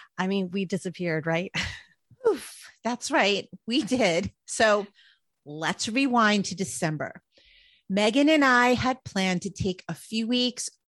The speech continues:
Speaker 2: over Christmas and New Year's, then record some more episodes. The strategy was to enjoy some time off, as well as catch up on creating and recording some new podcast content.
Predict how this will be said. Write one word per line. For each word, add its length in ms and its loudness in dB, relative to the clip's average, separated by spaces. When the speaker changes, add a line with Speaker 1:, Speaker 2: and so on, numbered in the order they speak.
Speaker 2:
over 260 2
Christmas 540 -6
and 100 4
New 140 4
Year's, 520 2
then 240 6
record 720 2
some 200 -6
more 180 -4
episodes. 640 -6
The 80 2
strategy 960 2
was 280 2
to 140 0
enjoy 360 2
some 220 -2
time 440 -6
off, 360 2
as 180 2
well 120 4
as 100 2
catch 240 2
up 240 -2
on 220 4
creating 580 0
and 120 -2
recording 600 -2
some 260 -4
new 180 -4
podcast 540 -4
content. 500 -8